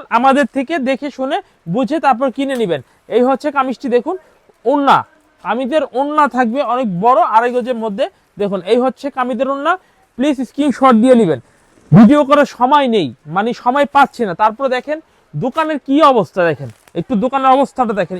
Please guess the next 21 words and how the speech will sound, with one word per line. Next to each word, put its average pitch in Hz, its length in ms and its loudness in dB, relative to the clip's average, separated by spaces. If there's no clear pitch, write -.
একটু - 200 -8
ফ্রি 262 240 -4
পাইছি। 302 340 -8
just 247 180 0
আমার, 254 140 2
আমার 254 200 6
প্রায় 254 300 4
পঁচিশ 262 340 -2
হাজার 240 220 4
কাস্টমারের 240 600 2
পরিবার 262 460 6
আমার, 135 160 0
ঠিক 202 100 -4
আছে, 240 320 -2
সাবস্ক্রাইব 247 420 -4
করা, 220 160 2
এগুলো 233 260 -4
আমার 233 120 0
পরিবার, 254 360 2
আমার 180 320 -8
সদস্য, 247 420 0